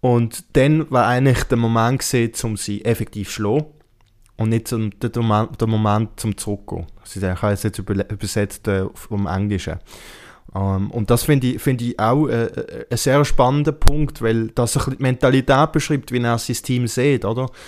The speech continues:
Ähm, in, in, in, in, in einer, in einer Partie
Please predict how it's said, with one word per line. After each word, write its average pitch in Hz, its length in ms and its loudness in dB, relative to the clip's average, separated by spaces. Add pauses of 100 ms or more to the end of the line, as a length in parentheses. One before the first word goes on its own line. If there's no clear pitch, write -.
(400)
Ähm, 107 480 -4
in, 110 360 -4
in, 110 300 -8
in, 117 220 -10
in, 113 220 -8
in 113 180 -6
einer, 117 160 -4
in 120 360 -4
einer 120 140 0
Partie 135 600 -2